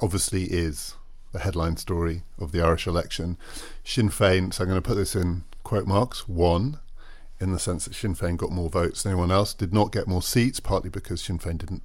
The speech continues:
believe it was gonna win, and so didn't put up nearly as many candidates as its rival parties. My question to start with, it seems like the big question here. In the nineteen ninety-seven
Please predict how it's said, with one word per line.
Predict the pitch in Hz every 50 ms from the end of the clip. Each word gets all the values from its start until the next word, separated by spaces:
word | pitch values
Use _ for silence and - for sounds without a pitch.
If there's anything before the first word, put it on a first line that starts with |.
| - -
believe | - 87 90 95 113 139 -
it | - -
was | 123 113
gonna | - 131 120 120
win, | 127 139 160 185 208 -
and | - 92 -
so | -
didn't | 90 95 92 101 95
put | - 92
up | 92 - 104
nearly | 101 92 90 92
as | 78 -
many | 98 90 90
candidates | 85 - - 98 90 85 82 82 80 - - - - - - - - - - - - - - - - -
as | 110 104 - - - - -
its | 113 - - -
rival | 104 95 92 80 90
parties. | 82 - 107 98 95 - - 92 87 87 - - - - - - - - - - - - - - - - - - - - - - - -
My | - 110 117 123 143
question | 143 - 131 107 - - - 110 104 95 90 92 90 87 - - - - - - - - -
to | - 104
start | - - 110 101 101 - 92
with, | 90 87 87 -
it | - - -
seems | - - 101 92 -
like | 101 98 -
the | 92
big | 80 - 95 87
question | - - 92 87 - - - 92 92
here. | 87 90 92 92 92 95 - - - - - - - - - - - - - - - - - - - - -
In | - 117 117
the | 120
nineteen | 120 127 127 127 117 123 120
ninety-seven | 120 120 117 107 110 - - 123 110 120 135 139